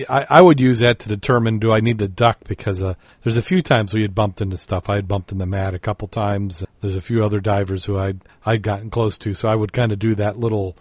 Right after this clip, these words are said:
uh, you, you develop a technique 'cause you've, we had a pretty good current, uh, coming down. And you can either face into the current, have your butt up, which will kinda push you down the bottom,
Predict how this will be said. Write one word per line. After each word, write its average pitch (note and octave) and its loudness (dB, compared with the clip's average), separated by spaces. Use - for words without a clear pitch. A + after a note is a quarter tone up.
uh, G#2+ -8
you, C3 -4
you D3 2
develop F3 2
a A2+ -2
technique - -2
'cause G2 -10
you've, D#3 -4
we D3 4
had B3+ 4
a F#3+ -4
pretty C3+ -2
good A2 -4
current, G#2+ -6
uh, G2 -2
coming G2 -2
down. F2+ -4
And A2 -2
you C#3 0
can D#3 0
either C#3+ 2
face C#3 0
into D3+ 2
the C3+ 0
current, B2+ 0
have A#2 0
your G2 0
butt A2+ 2
up, G2 -2
which G2 -8
will - -12
kinda G2 -6
push - -4
you F#2+ -12
down F#2+ -4
the F2+ -6
bottom, F#2+ 0